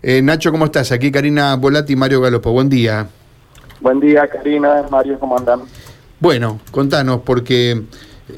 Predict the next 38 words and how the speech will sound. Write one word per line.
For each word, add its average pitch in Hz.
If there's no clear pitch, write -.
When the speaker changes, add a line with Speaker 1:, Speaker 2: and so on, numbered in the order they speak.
Speaker 1:
uno 147
supone 151
que 143
es 131
la, 123
lo 127
que, 123
lo 131
que 127
ustedes 143
no 135
esperaban, 135
¿no? 151
Lo, 131
o 127
por 127
lo 123
menos 156
no, 127
no 139
esperaban 135
que 123
llegue 143
este 131
momento, 160
aunque 131
de-, 123
desde 120
hace 120
algunos 131
días 139
se 123
venía 120
hablando. 131
¿Qué 151
opinión 139
tienen 175
y 131